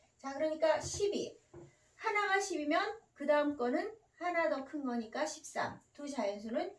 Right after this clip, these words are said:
십이, 십삼. 자, 이렇게 말을 해야 되는 거야. 알았지? 자,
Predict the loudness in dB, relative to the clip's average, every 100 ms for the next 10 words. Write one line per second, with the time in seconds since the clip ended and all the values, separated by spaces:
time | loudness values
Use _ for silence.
0 | _ -16 -10 -8 -6 -8 -8 -8 -10 -8
1 | -4 -2 0 -2 -6 -12 -8 -6 -2 2
2 | 2 2 2 2 0 -6 -8 -10 -14 _
3 | _ -4 0 -2 0 0 0 -4 _ _
4 | -12 -4 2 2 0